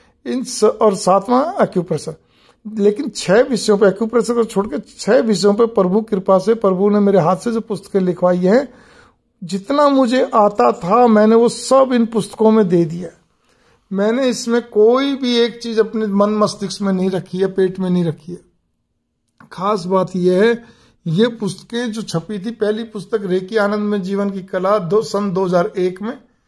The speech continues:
और उसके बाद, क्या कहते हैं, आपकी चौथी पुस्तक जो थी, वो थी आपकी सन दो हज़ार चार में। दो पुस्तकों में दो दो विषय लिए गए हैं,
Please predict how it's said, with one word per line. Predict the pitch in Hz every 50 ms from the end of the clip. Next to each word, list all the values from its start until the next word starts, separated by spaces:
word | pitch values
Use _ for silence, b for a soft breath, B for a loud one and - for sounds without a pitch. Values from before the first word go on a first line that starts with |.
| _ _ _ _ _ _ _ _ _ _
और | 226 226 - - 247
उसके | 254 - - - 233 233
बाद, | 214 226 226 233 233 - - -
क्या | 220 214
कहते | 208 226 214 214 - 226
हैं, | 220
आपकी | 226 - 240 220 214 208 214 - 233 220
चौथी | 196 - 220 214 220 220 - 269 330
पुस्तक | - - 233 208 - - 226 196
जो | 175 170 175 170
थी, | - - 190 233 277 - b b b b b b b b b b b _ _ 190
वो | 202 233 233
थी | - 220 247 -
आपकी | 226 214 208 - 254 247 240
सन | 226 - - 220 233 226
दो | 190 202 208
हज़ार | 190 196 208 214
चार | - - - 170 170 165 147 -
में। | - - _ _ _ _ _ _ _ _ _ _ _ _ _ _ _ _ _ _ _ _ _ _ _ - 170 151
दो | 180 220 208
पुस्तकों | 196 - 254 226 - - - 240 247
में | 240 233 196 175
दो | 185 185
दो | 185 214 233 233
विषय | 233 220 - - 240 240
लिए | 214 233 240 233
गए | 226 240 240 240
हैं, | 247 254 254 - _